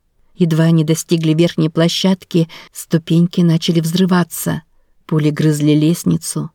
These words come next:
наполняя ночь запахом свежих опилок. Тот "Шевроле Интимидатор" с пылающим клеймом W K L L на пассажирской дверце съехал с дороги, спустился, гудя с холма, объехал круг из камней.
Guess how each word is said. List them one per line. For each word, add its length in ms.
наполняя 580
ночь 280
запахом 500
свежих 480
опилок. 640
Тот 160
"Шевроле 480
Интимидатор" 840
с 140
пылающим 520
клеймом 540
W 500
K 420
L 240
L 240
на 120
пассажирской 640
дверце 560
съехал 460
с 100
дороги, 580
спустился, 800
гудя 320
с 120
холма, 520
объехал 440
круг 300
из 100
камней. 640